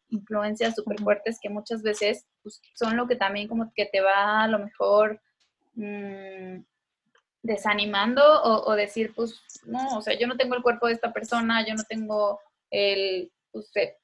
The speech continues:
Speaker 1: no uso la marca tal o no uso,
Speaker 2: Ujú.
Speaker 1: eh, este, estos colores porque tal, no sé, ¿no? Como que creo que tiene mucho que ver también que estamos constantemente comparándonos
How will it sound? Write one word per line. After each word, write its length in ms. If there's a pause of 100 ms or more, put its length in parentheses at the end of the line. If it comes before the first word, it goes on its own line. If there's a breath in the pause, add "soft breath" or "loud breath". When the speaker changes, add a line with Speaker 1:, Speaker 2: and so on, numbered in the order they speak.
Speaker 1:
no 160
uso 260
la 120
marca 360
tal 420
o 80
no 240
uso, 260
Speaker 2:
Ujú. 360 (240)
Speaker 1:
eh, 260
este, 240
estos 220
colores 420
porque 440
tal, 460
no 160
sé, 220 (160)
¿no? 140
Como 180
que 100
creo 160
que 100
tiene 220
mucho 180
que 80
ver 140
también 240
que 60
estamos 320
constantemente 720
comparándonos 920